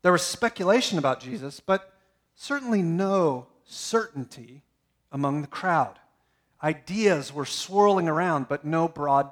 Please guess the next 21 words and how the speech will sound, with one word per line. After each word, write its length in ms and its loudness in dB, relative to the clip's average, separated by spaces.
consensus 800 -8
was 140 -18
developing. 640 -4
In 160 -2
many 240 8
ways, 320 4
it 60 -4
was 120 -12
probably 460 -4
something 380 -2
like 200 -4
this. 540 -8
The 180 -12
average 520 4
person 600 -4
thought 520 4
Jesus 400 -6
was 140 -6
a 60 -6
good 340 -4
guy. 400 0